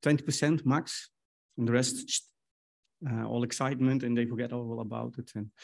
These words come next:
at home, you can read quietly what, what, what's, what's his, what it is.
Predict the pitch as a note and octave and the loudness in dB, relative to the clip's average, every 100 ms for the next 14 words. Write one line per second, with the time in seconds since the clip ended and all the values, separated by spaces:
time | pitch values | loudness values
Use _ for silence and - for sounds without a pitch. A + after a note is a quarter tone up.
0 | - - - D#3+ D3+ E3 D#3+ C#3 B2+ C3+ | -20 -6 2 8 10 12 10 8 8 6
1 | - - _ _ - C3 C3 B2 B2 B2 | 0 -14 _ _ -2 2 2 2 0 0
2 | A2+ - A#2 C3 B2 - - _ - _ | -2 -4 -4 -2 -4 -4 -10 _ -20 _
3 | - B2 - B2 - - C3 A#2+ B2 A#2 | -6 -6 -2 -4 -4 -6 -2 0 0 0
4 | - | -6